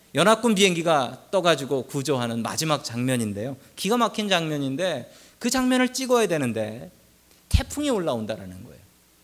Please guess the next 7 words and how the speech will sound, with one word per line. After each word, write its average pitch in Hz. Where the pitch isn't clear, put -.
하늘이 294
먹구름이 196
껴서 180
도무지 247
찍을 262
수가 233
없더래요. 98